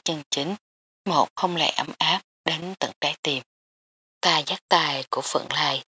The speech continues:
nhìn Phượng Lai phía dưới hồng sa, như ẩn như hiện trước mặt, dung mạo tràn đầy nụ cười. "Từ nay, Phượng Lai chính là thê tử của ta." Đúng lúc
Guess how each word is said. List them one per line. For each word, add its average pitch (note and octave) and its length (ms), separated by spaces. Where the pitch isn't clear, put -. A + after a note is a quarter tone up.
nhìn F3+ 220
Phượng C#3 160
Lai D3 400
phía D#3+ 220
dưới G3+ 140
hồng G3 260
sa, D3 400
như B3 180
ẩn C#3+ 200
như G3+ 160
hiện D#3+ 320
trước G#3 220
mặt, E3 220
dung C#3+ 400
mạo C#3 220
tràn C#3+ 220
đầy B2 160
nụ A#2+ 160
cười. A#2+ 300
"Từ D3 240
nay, C#3 360
Phượng B2 180
Lai D3 380
chính F3 140
là F#3+ 260
thê D3 220
tử - 200
của - 160
ta." C3 320
Đúng F#3 180
lúc F#3 220